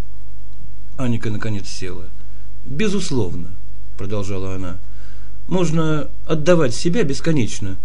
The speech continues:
но только если знать, что другой готов поступить так же». По лицу Аники скользнула улыбка. Давид тоже улыбнулся. «Мне кажется, Андреас Вик думал о том же самом», —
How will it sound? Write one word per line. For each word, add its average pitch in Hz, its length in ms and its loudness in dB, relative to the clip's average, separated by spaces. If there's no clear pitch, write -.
но 156 100 0
только 165 280 0
если 143 240 0
знать, 185 260 0
что 135 200 0
другой 151 540 0
готов 170 300 0
поступить 127 460 0
так 90 220 -2
же». 87 160 0
По 123 60 0
лицу 110 320 0
Аники 104 320 0
скользнула 104 500 0
улыбка. - 460 0
Давид 117 380 0
тоже 95 300 0
улыбнулся. 92 640 0
«Мне 127 280 2
кажется, 139 640 0
Андреас 120 460 0
Вик 123 380 0
думал 120 640 0
о 139 60 -2
том 117 220 -2
же 143 140 -2
самом», — 98 500 0